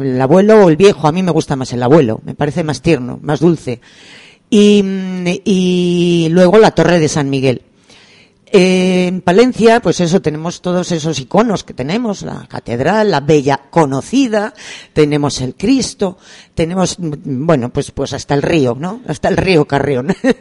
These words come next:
<laughs> o el Puente de Dillas. Y, mm, y precisamente, además, la Torre de San Miguel yo no la he visto, eh, en, eh, así, en pleno, en pleno fulgor,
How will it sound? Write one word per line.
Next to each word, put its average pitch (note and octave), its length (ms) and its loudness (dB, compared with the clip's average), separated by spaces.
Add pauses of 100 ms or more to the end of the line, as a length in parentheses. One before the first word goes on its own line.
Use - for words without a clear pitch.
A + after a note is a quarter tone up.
(160)
<laughs> - 420 -16
o F#3 120 0
el F3 60 -2
Puente D#3+ 280 -2
de D#3+ 80 0
Dillas. D3 400 -8 (400)
Y, G#3+ 200 4
mm, F#3+ 400 -4 (140)
y F#3+ 240 2
precisamente, B3 580 -2
además, B3+ 220 2
la A#3+ 140 4
Torre A#3 240 2
de C4 100 0
San B3 200 0
Miguel B3 260 0
yo A#3+ 160 2
no A#3+ 160 2
la G3 160 4
he E3 80 2
visto, F#3+ 480 -2 (360)
eh, E3+ 540 0
en, D3+ 580 -8
eh, - 540 -12 (200)
así, A3+ 380 2
en E3 120 0
pleno, F#3 640 0 (200)
en F3+ 200 -8
pleno G3 540 0
fulgor, A3+ 540 2